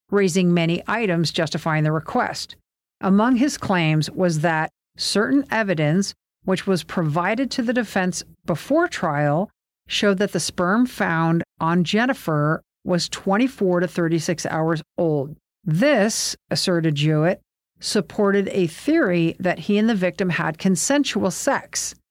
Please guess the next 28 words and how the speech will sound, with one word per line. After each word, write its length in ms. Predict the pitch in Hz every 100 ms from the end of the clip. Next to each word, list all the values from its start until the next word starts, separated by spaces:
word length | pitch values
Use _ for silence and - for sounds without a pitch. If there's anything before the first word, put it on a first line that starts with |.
| _ _ _ _ -
Jewett 340 | - 247 262
argued 500 | - 202 190 180 151
this 280 | 196 285 - -
evidence, 580 | 226 180 160 156 196 - -
which 260 | 185 180
the 120 | 190
defense 460 | 190 175 202 180 165
did 200 | 185 160
not 360 | 165 220 311 -
use 220 | 180 156
at 100 | 170
trial, 480 | - 160 151 151 202 - -
undermined 420 | 196 208 240 247
the 60 | 240
prosecution's 880 | - 185 185 254 214 277 - 294 -
theory 340 | 175 156 156
that 200 | 160 165
he 100 | 180
committed 480 | 175 185 165 175 196
the 60 |
murder 360 | 226 180 156 165
to 160 | 156 190
cover 440 | - 170 160 165
up 160 | 170 -
the 120 | 190
rape 340 | 170 160 156 -
of 200 | 160 151
Jennifer. 720 | - 143 135 - - -